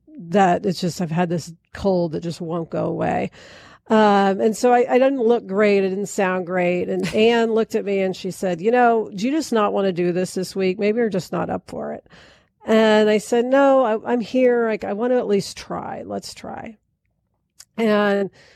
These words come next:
so we got on the leg press, and I did the leg press. And when I got off, she said, "I want you to know, even though you had three hours sleep, even though you're sick, I put it on two hundred today. I decided to give you the two hundred."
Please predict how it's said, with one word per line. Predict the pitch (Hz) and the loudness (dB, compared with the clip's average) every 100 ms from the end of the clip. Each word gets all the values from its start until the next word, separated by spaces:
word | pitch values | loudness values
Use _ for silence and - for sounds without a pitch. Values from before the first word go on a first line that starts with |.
| _ _ | _ _
so | - - 240 | -12 0 2
we | 220 | 2
got | 190 208 220 | 2 0 2
on | 262 | 0
the | 285 | 0
leg | 262 214 190 | 2 0 0
press, | - 196 180 180 - | -2 2 2 2 -2
and | - | -6
I | 180 | -6
did | 170 190 | -4 -2
the | 233 | 0
leg | 226 202 175 | 2 2 0
press. | 180 175 180 - - - _ _ _ | -2 -2 -2 -6 -16 -20 _ _ _
And | 208 | -2
when | 202 208 | 0 2
I | 202 | 2
got | 208 208 | 2 2
off, | 214 254 233 202 | 2 2 2 -2
she | - 208 | -8 -8
said, | 190 - 196 185 185 175 - _ - | -8 -2 0 0 -2 -4 -8 _ -10
"I | 208 | -6
want | 202 233 220 | -2 -2 0
you | |
to | 220 | 0
know, | 226 294 277 240 | 2 4 4 4
even | 196 214 | 2 0
though | 240 | 2
you | 254 254 | 2 2
had | 240 | 0
three | 226 226 | 0 2
hours | 214 226 220 | 2 2 -2
sleep, | - 202 190 190 - 349 | -4 0 2 0 -6 -6
even | 190 196 202 | -4 0 2
though | 196 196 190 185 | 4 4 2 -4
you're | - 185 | -8 -8
sick, | 180 - 196 170 - - - | -8 0 2 2 -2 -12 -4
I | 185 180 - - | -2 -2 -4 0
put | 214 | 2
it | 202 | 4
on | 180 175 | 2 0
two | - 175 | -2 -4
hundred | 165 170 170 180 | -2 -2 -4 -8
today. | - - - 214 320 | -6 -6 -6 -8 -6
I | 208 | -4
decided | 175 - 185 190 180 | -2 2 4 4 2
to | 196 | -2
give | 170 175 | -2 -2
you | 175 | -4
the | 180 | -4
two | - 185 | -6 -6
hundred." | 202 190 160 - | -6 -6 -8 -10